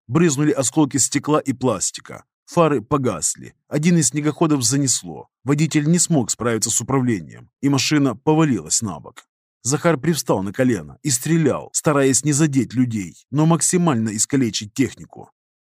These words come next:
Вдруг автомат заглох. Патроны в магазине кончились. Захар отбросил в сторону ставшее бесполезным оружие, рванул из кобуры обрез и кинулся к своему снегоходу, стараясь держаться на темном фоне деревьев.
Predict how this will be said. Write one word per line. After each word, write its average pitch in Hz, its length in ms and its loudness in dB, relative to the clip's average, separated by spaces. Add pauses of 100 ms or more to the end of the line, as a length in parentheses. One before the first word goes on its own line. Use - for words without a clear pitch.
(120)
Вдруг 151 380 2
автомат 123 440 0
заглох. 101 500 -6 (260)
Патроны 117 460 0
в 98 80 -6
магазине 113 480 -2
кончились. 95 680 -6 (280)
Захар 147 360 0
отбросил 143 440 2
в 110 80 -2
сторону 135 340 2
ставшее 127 460 0
бесполезным 123 500 0
оружие, 117 520 -2 (220)
рванул 165 340 4
из 147 160 2
кобуры 147 340 2
обрез 107 500 -2 (220)
и 165 100 -2
кинулся 156 440 2
к 127 60 -6
своему 147 360 2
снегоходу, 117 760 -4 (240)
стараясь 151 500 2
держаться 139 520 0
на 113 140 -2
темном 120 340 0
фоне 123 300 0
деревьев. 110 680 -6